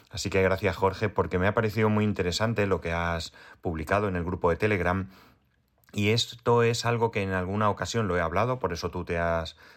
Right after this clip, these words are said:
te has acordado, de hecho, o lo has comentado en el, en el grupo,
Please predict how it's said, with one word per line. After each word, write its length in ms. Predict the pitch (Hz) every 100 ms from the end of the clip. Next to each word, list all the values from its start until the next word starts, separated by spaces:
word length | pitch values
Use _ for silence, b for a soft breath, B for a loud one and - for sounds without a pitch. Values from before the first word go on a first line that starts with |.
| -
te 60 |
has 140 | 95 90
acordado, 640 | 87 85 101 113 147 147 - - 71 69 -
de 120 | 78
hecho, 640 | 78 85 82 80 78 82 - -
o 280 | - -
lo 100 | - 87
has 80 |
comentado 480 | - 82 80 85 85
en 80 | 80
el, 240 | 82 80
en 120 | 78 90
el 120 | 92
grupo, 340 | 127 123 143